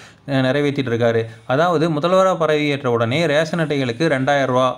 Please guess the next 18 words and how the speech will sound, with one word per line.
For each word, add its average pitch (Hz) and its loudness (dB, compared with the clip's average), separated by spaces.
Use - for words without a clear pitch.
அதுக்கப்புறம் 135 0
வந்து 156 -2
நகர 170 0
பேருந்துகள் 147 0
பெண்களுக்கு 139 -2
வந்து 139 -4
இலவச 156 0
பயணம், 131 -2
அடுத்து 135 -2
வந்து 151 2
ஆவின் 156 2
பால் 143 0
குறைப்பு, 120 -2
இதெல்லாமே 147 2
வந்து 143 0
ஸ்டாலின் 143 -4
வந்து 139 0
கையெழுத்திட்டாரு. 131 -2